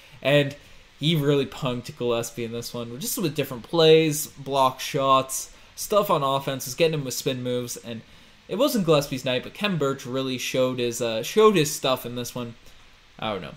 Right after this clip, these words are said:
It's, it's a tough tough game. I keep saying tough because that's what it is. But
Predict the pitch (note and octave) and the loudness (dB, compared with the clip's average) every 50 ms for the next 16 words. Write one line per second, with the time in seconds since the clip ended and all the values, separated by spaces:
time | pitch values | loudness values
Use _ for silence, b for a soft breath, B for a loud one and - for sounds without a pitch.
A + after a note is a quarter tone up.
0 | - - - - D3 D3+ D3 D3+ - - - - - - E3+ D#3 - E3 D#3 - | -18 -14 -8 -6 -4 -4 -4 -6 -6 -8 -8 -10 -8 -8 -8 -8 -8 -8 -6 -4
1 | G3 F3 D#3+ - - - - - - - - - - C#4 C#4+ - - A2+ - - | -4 -4 -4 -6 -10 -18 -20 -20 -20 -20 -8 -2 0 0 0 0 -4 -8 -8 -6
2 | - D3+ D3+ A3+ A#3 A3+ - - F3+ E3 D#3+ D#3 D3+ - F3+ D#3+ D#3 D#3 D#3 - | -4 -4 -2 -2 -2 -2 -2 -2 0 0 0 -2 -2 0 0 0 0 -2 -4 -8
3 | C3+ B2 - B2+ B2 A#2+ A#2+ - - A#2 C#3 D3 D3 - C3 A#2 A2 A#2 A#2+ - | -10 -6 -4 -4 -4 -4 -6 -6 -4 -2 -2 -2 -4 -6 -8 -4 -2 -2 -2 -4
4 | - - A2+ G2+ - - - - - - - - - - - b b b b b | -6 -10 -12 -12 -12 -16 -14 -12 -10 -10 -10 -10 -14 -14 -14 b b b b b
5 | b b b - - - - - - C3 B2+ B2+ B2 | b b b -20 -20 -20 -12 -6 -4 0 0 0 0